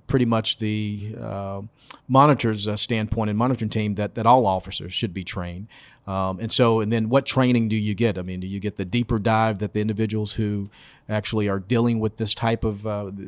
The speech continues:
issues that would come up, political surveillance and, and a criminal investigation standpoint, or is it literally everyone across the board? And so, um, sometimes it's not so much what, but, but the how and the means of, of what the city is recommending that we have, uh, had some back and forth. And ultimately, we have, uh,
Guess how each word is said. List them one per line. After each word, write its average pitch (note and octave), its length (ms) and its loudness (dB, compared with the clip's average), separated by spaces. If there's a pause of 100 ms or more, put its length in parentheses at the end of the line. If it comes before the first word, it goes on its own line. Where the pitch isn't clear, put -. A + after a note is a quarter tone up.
(120)
issues A#2+ 360 2
that G#2+ 120 -2
would G#2+ 140 -6
come A2+ 180 0
up, A2 160 -2
political G#2+ 380 -4
surveillance G#2+ 640 -2
and, F#2+ 240 -10
and G2+ 280 -10
a F#2+ 40 -10
criminal G#2+ 380 -4
investigation G#2 580 -4
standpoint, G#2+ 640 -4 (380)
or G#2 200 0
is G2+ 100 -2
it G#2+ 200 -2
literally B2 360 4
everyone A2+ 340 2
across G#2 300 0
the G2+ 80 -6
board? G#2+ 240 -2
And G2 120 -4
so, A2+ 300 2 (400)
um, G#2 580 0
sometimes C#3+ 420 4
it's A2+ 100 0
not B2 200 2
so B2+ 100 4
much A#2 240 2
what, A2+ 320 4
but, G#2+ 160 -4
but G#2 160 -4
the G#2 80 -6
how A2+ 640 2
and A2 100 -2
the G#2 60 -2
means A#2 480 0
of, F#2+ 200 -4
of F#2+ 200 -10
what G2+ 140 -4
the - 80 -6
city G#2 200 -2
is G2 100 -4
recommending G2 520 -2
that F#2 160 -4
we G2 160 -4
have, G2 340 -8
uh, G2 160 -6 (180)
had A#2 160 -2
some G#2+ 100 0
back G#2 240 0
and G2+ 100 -4
forth. G#2 260 -2
And A2 80 0
ultimately, A#2+ 560 2
we A2+ 240 -2
have, A2 200 -4
uh, G#2+ 140 -2